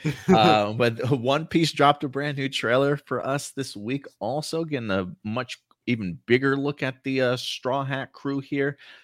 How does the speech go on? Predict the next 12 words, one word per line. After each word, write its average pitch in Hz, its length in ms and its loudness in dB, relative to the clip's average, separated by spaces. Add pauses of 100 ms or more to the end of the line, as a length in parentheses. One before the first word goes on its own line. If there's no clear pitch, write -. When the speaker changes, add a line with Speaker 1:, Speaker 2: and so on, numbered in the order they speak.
(120)
Speaker 2:
Um, 90 200 0
it 95 120 0
is 131 180 2
set 123 280 0
to 131 100 -10
go 123 200 0
ahead 123 240 0
and 107 200 -6
drop 101 440 -2
August 107 440 -4
thirty-first 107 760 -2 (100)
on 113 320 -2